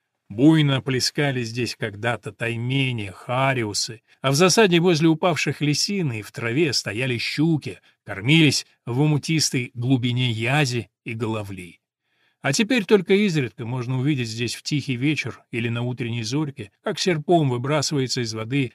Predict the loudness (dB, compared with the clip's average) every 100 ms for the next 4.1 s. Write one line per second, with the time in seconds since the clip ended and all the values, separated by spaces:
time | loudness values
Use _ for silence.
0 | -4 -4 -2 -6 -4 -4 -4 -6 -6 -2
1 | 0 2 2 0 _ 0 2 4 2 0
2 | -4 -4 -2 0 0 -2 -2 -2 -2 -4
3 | -8 -8 -6 -8 -10 -12 -16 -16 -16 -20